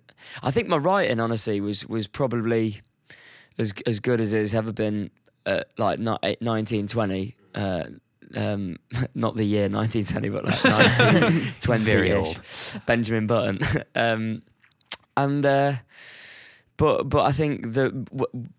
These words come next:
Speaker 1: I'm just gonna tie this back into
Speaker 2: Yes.
Speaker 1: before we had the, um,
Speaker 2: I love it.
Speaker 1: acting, uh,
Speaker 2: Love it.
Speaker 1: story. Uh, we talking about the synergy and how to tie all of the different aspects of, like, the theory and the technical prowess on your instrument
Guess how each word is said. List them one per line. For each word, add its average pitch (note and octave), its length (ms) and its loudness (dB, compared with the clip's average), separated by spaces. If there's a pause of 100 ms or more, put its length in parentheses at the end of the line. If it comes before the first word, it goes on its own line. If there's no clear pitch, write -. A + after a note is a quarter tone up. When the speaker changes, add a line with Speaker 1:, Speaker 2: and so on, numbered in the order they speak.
(160)
Speaker 1:
I'm B2 140 -2
just A#2+ 160 -4
gonna B2 180 2
tie C#3+ 380 6
this B2+ 160 0
back - 380 0
into B2+ 300 0
Speaker 2:
Yes. A#2 400 2
Speaker 1:
before C#3 420 2
we B2+ 100 4
had A#2+ 240 0
the, A2+ 220 2
um, G#2 400 0
Speaker 2:
I - 60 -4
love A2+ 200 4
it. - 60 -6
Speaker 1:
acting, G#2 400 0
uh, G2+ 60 -2
Speaker 2:
Love A2 160 2
it. G#2 40 0
Speaker 1:
story. G#2 420 0 (600)
Uh, A#2 200 4 (100)
we B2 120 -8
talking B2+ 320 2
about B2 100 2
the A#2 60 -2
synergy A2+ 640 0
and A2 100 -2
how B2 280 0
to A2+ 180 -2
tie B2+ 420 0
all A#2 160 2
of G#2+ 80 0
the G2+ 80 -4
different - 360 -4
aspects - 520 -2
of, F#2+ 140 -6
like, - 260 -4 (480)
the - 120 -2
theory G2+ 760 2
and G#2+ 240 -6
the G2 100 -8
technical A2 440 -4
prowess G2+ 420 -2
on G2 80 -2
your F#2 100 0
instrument G2+ 420 -2